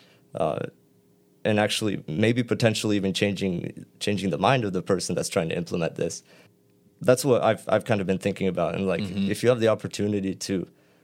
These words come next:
Speaker 1: uh, to, like, this is where the power of your statement comes in. It's not about your,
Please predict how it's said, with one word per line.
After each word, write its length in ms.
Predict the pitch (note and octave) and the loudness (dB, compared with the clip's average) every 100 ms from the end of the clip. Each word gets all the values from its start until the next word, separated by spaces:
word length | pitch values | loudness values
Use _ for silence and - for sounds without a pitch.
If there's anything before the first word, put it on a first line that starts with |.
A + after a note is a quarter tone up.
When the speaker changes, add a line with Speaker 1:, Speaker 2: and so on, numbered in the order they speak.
| _ - | _ -6
Speaker 1:
uh, 180 | - - - - - _ _ _ _ - - _ - | -6 -4 -12 -18 -20 _ _ _ _ -20 -20 _ -8
to, 160 | - G#2 | -4 -2
like, 340 | - - - _ _ - A#2+ - - - | -2 -6 -18 _ _ -20 -18 -18 -18 -2
this 180 | A2+ | 2
is 160 | B2 G2 | 2 2
where 180 | G#2 G2+ | 2 2
the 80 | F2+ | 2
power 300 | G2 G2 F#2 | 2 2 2
of 80 | |
your 100 | - | -2
statement 420 | E2 - F2 F2 - | -6 -4 -4 -4 -2
comes 220 | F#2 - | -4 -2
in. 140 | - | -4
It's 180 | - - | -4 -2
not 320 | G#2 F#2+ - - _ _ _ _ | 0 0 -2 -12 _ _ _ _
about 480 | G#2 F2 F2+ - - | -6 0 0 0 -4
your, 300 | G2 F#2+ | -4 -2